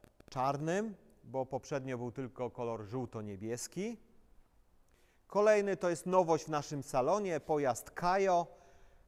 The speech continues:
y, również dwieście pięćdziesiątka, dirt bike K dwa Enduro z firmy Kajo i obok T cztery, model też Kajo, dirt bike Enduro z firmy Kajo.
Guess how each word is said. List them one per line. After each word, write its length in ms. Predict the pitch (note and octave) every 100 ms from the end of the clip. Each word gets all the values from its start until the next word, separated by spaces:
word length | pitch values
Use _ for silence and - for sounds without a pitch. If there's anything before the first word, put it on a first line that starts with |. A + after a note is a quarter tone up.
| -
y, 260 | B2 B2+
również 320 | D3 D#3+ D#3
dwieście 340 | B2 D3+ - D#3
pięćdziesiątka, 880 | C#3+ B2+ A#2+ - E3+ E3 - D3 A#2+
dirt 260 | C3+ E3
bike 480 | C3 C3+ C#3+ D3 - -
K 180 | - D3
dwa 400 | C3+ C3 C#3+ C3+
Enduro 460 | B2+ A#2 C3 B2+
z 100 | A#2
firmy 320 | - B2 A#2 A2
Kajo 540 | - C3+ D#3+ G3 A3+ - - - -
i 120 | G3+
obok 540 | D3 C#3+ D3 C#3 - - - _ _ _ -
T 140 | G3
cztery, 640 | - - G3 E3+ B2 G2+ F#2 - - - _ -
model 400 | C#3 C#3 C3 B2
też 260 | D#3 C3+
Kajo, 500 | - E3+ E3+ E3 C#3
dirt 440 | A#2 G#2 F#3+ D#3 A#2
bike 500 | A2 B2+ B2 A#2 - - _ _ _ _ _ -
Enduro 600 | C#3 D3+ B2+ A#2 A2 A2 - -
z 180 | - -
firmy 480 | - A#2+ A2 G#2+ G#2+
Kajo. 440 | - C#3 A#2+ G2+